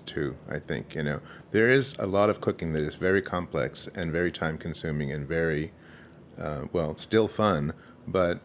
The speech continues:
um, it doesn't, it, uh, that's another kind of book.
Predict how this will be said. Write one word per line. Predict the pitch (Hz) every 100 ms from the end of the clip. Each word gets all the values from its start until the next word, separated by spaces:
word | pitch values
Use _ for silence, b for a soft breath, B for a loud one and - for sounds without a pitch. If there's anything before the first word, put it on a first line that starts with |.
| -
um, | - 82 80 78 76
it | 95 90 -
doesn't, | 95 90 87 - - -
it, | - 104 -
uh, | 92 85 85 85 82 - - - 64 58 - - - - - - - - - - - - - B B B
that's | 123 113
another | 107 95
kind | 82 82
of | 69
book. | - -